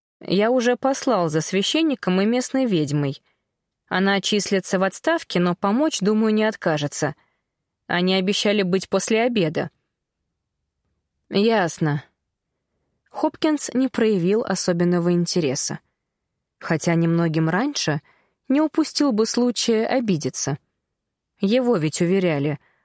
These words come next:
что с Оливией Кларк поговорить не выйдет. И вдруг такой коленкор. Инспектор опустил взгляд и принялся крутить в пальцах карандаш. "А вы,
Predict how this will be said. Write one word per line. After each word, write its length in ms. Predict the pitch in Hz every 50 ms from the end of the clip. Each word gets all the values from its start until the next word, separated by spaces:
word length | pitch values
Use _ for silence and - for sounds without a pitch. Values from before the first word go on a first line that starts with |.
| _ -
что 260 | - - - 175 160
с 140 | 151 - -
Оливией 360 | 170 165 156 156 143 160 170
Кларк 420 | - - 196 180 151 143 - - -
поговорить 600 | - 160 156 165 160 160 151 151 143 - - -
не 100 | 185 190
выйдет. 520 | 214 285 320 311 226 - 147 - - - _ _ _ _ _ _ _ _ _ _ -
И 100 | - 170
вдруг 440 | 170 160 135 180 165 185 247 - -
такой 320 | - 359 - - 330 320
коленкор. 680 | - - 294 294 302 302 - - - 165 151 139 - _ _ _ _ _ _ _ _ _ _ _ _ _ _ _ _ _ _ _ _ _ - 180
Инспектор 680 | 202 202 - - - 262 254 - - - 254 240 254 - -
опустил 560 | - 196 - 240 226 - - - 233 226 226
взгляд 580 | 220 220 220 220 247 269 311 339 349 - - _ _ _ _ _ _ _ _ _ -
и 80 | 185 190
принялся 680 | - - 180 185 180 180 180 180 170 - - 190 165 156
крутить 500 | - - 175 170 160 - - 175 160 -
в 120 | - - -
пальцах 500 | - 262 294 277 - - 277 262 - -
карандаш. 800 | - 254 254 254 254 262 233 175 160 143 135 - - - - _ _ _ _ _ _ _ _ _ _ _ _ _ _ _ _ _ _ _ _ _ _ _ _ _ _ _ _ _ _ _ _ _
"А 220 | - 180 180 180
вы, 600 | 165 165 175 185 180 180 175 175 170 170 165 151